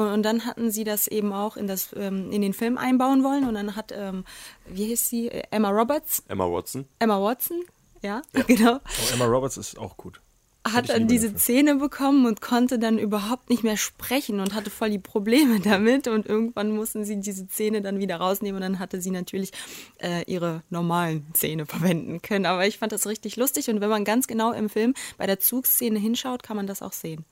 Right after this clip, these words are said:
Speaker 3: Äh,
Speaker 2: Das wusste
Speaker 3: ha-
Speaker 2: ich noch nicht.
Speaker 3: Ja,
Speaker 1: Ja,
Speaker 3: wusste ich auch nicht.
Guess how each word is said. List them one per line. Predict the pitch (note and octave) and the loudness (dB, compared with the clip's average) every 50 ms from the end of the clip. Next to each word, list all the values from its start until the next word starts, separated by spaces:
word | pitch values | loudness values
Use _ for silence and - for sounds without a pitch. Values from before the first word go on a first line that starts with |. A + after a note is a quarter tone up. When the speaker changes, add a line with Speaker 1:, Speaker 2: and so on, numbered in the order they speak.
| _ _ _ _ _ _ _ _ _ _ - - - - _ _ - | _ _ _ _ _ _ _ _ _ _ -20 -20 -20 -20 _ _ -4
Speaker 3:
Äh, | A#2 G#2+ G#2 G2+ G2+ G2+ G2+ | -2 0 2 2 2 2 0
Speaker 2:
Das | - G2 G2 | -2 -6 -6
wusste | G2 F2+ F2 - | -6 -4 -4 -4
Speaker 3:
ha- | |
Speaker 2:
ich | - F2+ | -4 -4
noch | E2+ E2+ | -4 -4
nicht. | E2+ F2+ - _ _ _ _ _ _ _ _ _ _ _ _ _ | -6 -8 -10 _ _ _ _ _ _ _ _ _ _ _ _ _
Speaker 3:
Ja, | - G#2+ G#2+ - | -4 -2 0 0
Speaker 1:
Ja, | - G2+ A2+ | 0 -2 -2
Speaker 3:
wusste | C3+ C3 - D3 | -4 -2 0 0
ich | |
auch | C#3+ A#2 | 0 0
nicht. | F#2+ F2+ - | 0 -4 -6